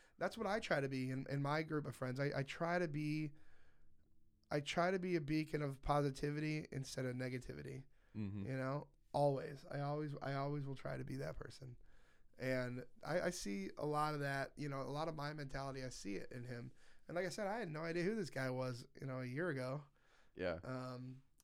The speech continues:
Speaker 1: but, you know, I mean, now some of the stuff,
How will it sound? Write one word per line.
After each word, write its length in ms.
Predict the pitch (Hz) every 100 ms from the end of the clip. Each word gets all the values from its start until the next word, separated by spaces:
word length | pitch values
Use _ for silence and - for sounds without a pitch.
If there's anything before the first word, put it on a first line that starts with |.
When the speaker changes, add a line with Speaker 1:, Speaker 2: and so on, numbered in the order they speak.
| -
Speaker 1:
but, 200 | 160 160 -
you 140 | 196
know, 160 | 185 196 - - - - - - - - - - - - _ _ -
I 40 | 139
mean, 240 | 135 127 127 143 -
now 340 | 143 202 175 - _ - 139
some 200 | 175 190
of 60 |
the 60 | 147
stuff, 200 | -